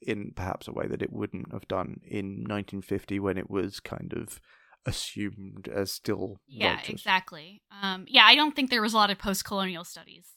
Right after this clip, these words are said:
Speaker 2: um, <laughs> going on in nineteen fifty-one. So
Speaker 1: <laughs>
Speaker 2: that, I mean, I'm
Speaker 1: No.
Speaker 2: not saying, like, he would have been thinking about all the implications, but it does have echoes of that, I think, um, that are really difficult
Speaker 1: Yeah.
Speaker 2: to read
Speaker 1: And at the,
Speaker 2: sometimes.
Speaker 1: you know, at, at the end, he,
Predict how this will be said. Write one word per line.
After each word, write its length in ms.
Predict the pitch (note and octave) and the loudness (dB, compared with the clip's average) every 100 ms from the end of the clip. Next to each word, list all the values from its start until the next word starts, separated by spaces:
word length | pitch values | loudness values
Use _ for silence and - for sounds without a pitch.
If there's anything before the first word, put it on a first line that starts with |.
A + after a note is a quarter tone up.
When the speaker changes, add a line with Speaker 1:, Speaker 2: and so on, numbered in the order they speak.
| G#3 | 0
Speaker 2:
um, 240 | F#3+ F#3 - - | 0 0 -4 0
<laughs> 460 | D4+ - - - | 0 0 -16 -2
going 260 | B3+ A#3 A3 | 6 8 10
on 200 | G3+ F#3 | 8 6
in 80 | F#3+ | 2
nineteen 340 | F#3 F#3+ G#3 | -2 0 -2
fifty-one. 640 | F#3+ G3 G#3 F#3+ F#3 G3 G3 | -2 -4 -6 -4 -2 -4 -2
So 120 | - | 6
Speaker 1:
<laughs> 360 | G#3+ G#3 F#3+ - F#3+ - | 8 12 10 10 6 10
Speaker 2:
that, 180 | E4 - | 10 10
I 160 | E4 | 8
mean, 160 | C4+ D#4 | 8 8
I'm 140 | B3+ | 8
Speaker 1:
No. 80 | D#4 | 8
Speaker 2:
not 100 | C#4+ | 6
saying, 300 | - A#3+ A3+ | 6 6 6
like, 240 | G#3 G#3 - | 2 -2 -4
he 420 | - - A#3 G#3+ - | -2 4 4 4 -6
would 340 | G3 G3 G#3 A#3 | -14 -2 0 2
have 160 | A#3+ | 0
been 140 | A#3 A3+ | -4 -6
thinking 300 | A#3 A3 G3+ | -8 -8 -4
about 120 | G3 | -2
all 100 | G3+ | -2
the 100 | F#3+ | -4
implications, 720 | F#3+ F#3+ - A3 - E4+ F4 | -10 -14 -4 0 2 0 -4
but 140 | - A#3 | 0 2
it 100 | G#3 | 4
does 280 | G#3+ A3 - | 4 4 4
have 200 | F#3+ G3 | 2 4
echoes 480 | F#3 F#3+ F#3 G3 - | 0 0 -6 -12 -14
of 100 | F3 - | -20 -8
that, 180 | - - | -8 -6
I 140 | A#1+ - | -8 -10
think, 260 | - - _ _ | -18 -20 _ _
um, 380 | G3 F3 F3 F3+ _ _ _ _ - | -16 -16 -16 -20 _ _ _ _ -6
that 80 | |
are 100 | A3+ | -2
really 520 | A3 A#3+ A3 G3+ G3 - _ _ _ _ _ _ - | 2 4 4 2 -2 -10 _ _ _ _ _ _ 0
difficult 340 | D#4+ D#4+ A#3+ | 2 4 2
Speaker 1:
Yeah. 40 | A3+ | 0
Speaker 2:
to 60 | |
read 180 | G#3+ G3+ - | -2 0 8
Speaker 1:
And 200 | G#3 A3 | 10 10
at 100 | G#3 | 10
the, 160 | G3 | 8
Speaker 2:
sometimes. 140 | F#3+ - | 6 2
Speaker 1:
you 60 | F#3 | 2
know, 180 | C#3 A#2+ | 6 6
at, 240 | - D#3 | 6 6
at 140 | F3 E3 | 8 8
the 120 | E3+ | 10
end, 140 | D#3+ | 8
he, 280 | D3 D3 E3 | 8 8 6